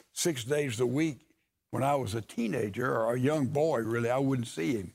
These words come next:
My dad was, when I was a child, a young boy, he played with me. And we had a lot of fun together. He was an electrician. He would fix things. He'd show me how to fix things.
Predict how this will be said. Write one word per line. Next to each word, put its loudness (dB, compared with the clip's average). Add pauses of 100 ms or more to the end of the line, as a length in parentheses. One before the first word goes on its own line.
(600)
My 2
dad 0
was, 0
when -4
I 2
was 0
a 0
child, 0
a -2
young 0
boy, 2
he -2
played -2
with -2
me. -20 (520)
And -6
we 0
had 2
a 2
lot 0
of -6
fun -2
together. 0
He -10
was -8
an -8
electrician. -4 (360)
He 2
would 0
fix -2
things. 0
He'd -2
show 0
me -2
how 0
to -4
fix -6
things. -2